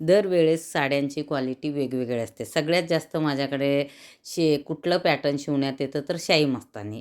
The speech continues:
मी ब्राह्मणी, राजलक्ष्मी सगळ्याच साड्या शिवते, पण माझ्याकडे जास्त येतात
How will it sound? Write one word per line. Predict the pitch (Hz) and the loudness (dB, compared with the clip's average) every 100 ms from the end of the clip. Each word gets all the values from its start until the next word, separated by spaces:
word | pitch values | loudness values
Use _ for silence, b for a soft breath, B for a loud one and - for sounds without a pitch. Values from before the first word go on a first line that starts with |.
| - | -4
मी | 143 | -4
ब्राह्मणी, | 143 151 139 135 143 143 | 0 2 2 4 2 2
राजलक्ष्मी | 139 135 127 139 135 - 135 139 | 0 -2 -2 -4 -6 -4 -4 -4
सगळ्याच | 139 151 139 165 226 - | -4 -4 2 2 2 -2
साड्या | 180 139 135 | -2 -2 -2
शिवते, | - 123 - 175 B B B - | -6 -8 -6 -6 B B B -4
पण | |
माझ्याकडे | 175 151 147 151 156 156 | 0 2 2 2 0 2
जास्त | 147 - 151 | 0 -2 -6
येतात | 143 | -2